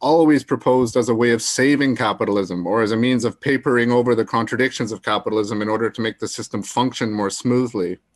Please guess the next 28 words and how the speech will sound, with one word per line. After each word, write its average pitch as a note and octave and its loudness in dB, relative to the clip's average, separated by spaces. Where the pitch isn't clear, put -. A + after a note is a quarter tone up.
U B2+ 2
B B2+ 4
I B2+ 4
isn't C#3 4
about C3 2
changing C3 2
or B2 4
overthrowing A#2+ 2
capitalism, A#2 0
but A#2 2
making C3 0
it G#2 -4
better B2 2
from A2+ -6
the A2 -4
perspective A#2 -2
of A2 0
its A2 0
proponents, A2+ -2
whether G#2+ 2
they A2+ 2
are A2 2
on A2 -2
the G#2 -2
right A2 0
or A2 0
the A#2 2
left. E2 -6